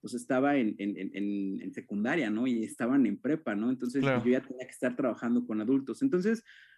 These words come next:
Speaker 1: como que al final ya las experiencias te van llenando, ¿no? Y creo que uno de los trabajos en su momento que también para mí fue como muy importante fue como esta parte de venta puerta por puerta, porque fue el enseñarme a,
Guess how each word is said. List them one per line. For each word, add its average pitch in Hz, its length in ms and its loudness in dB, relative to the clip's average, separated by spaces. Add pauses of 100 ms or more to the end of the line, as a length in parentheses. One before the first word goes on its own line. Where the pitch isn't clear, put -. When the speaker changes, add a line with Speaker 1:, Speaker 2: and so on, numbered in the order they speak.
(680)
Speaker 1:
como 175 180 6
que 180 160 4
al 170 160 2
final 190 280 4
ya 214 100 4
las 214 160 0
experiencias 160 500 2
te 151 80 -2
van 147 140 4
llenando, 143 360 6
¿no? 135 240 4
Y 156 220 4
creo 185 140 2
que 226 80 0
uno 226 120 4
de - 60 0
los - 140 -2
trabajos 143 320 -2
en 123 80 0
su 120 100 -2
momento 131 300 4
que - 100 -14
también 120 240 0
para 131 160 0
mí 120 120 6
fue 123 180 -4
como 127 280 2
muy 117 220 6
importante 117 560 2
fue 123 220 -4
como 139 180 0
esta 135 220 -4
parte 127 260 -4
de 123 80 2
venta 120 300 -2
puerta 120 260 -6
por - 200 -12
puerta, 131 300 -4
porque - 300 -4
fue 147 400 0 (320)
el 135 160 4
enseñarme 151 880 6
a, 120 540 0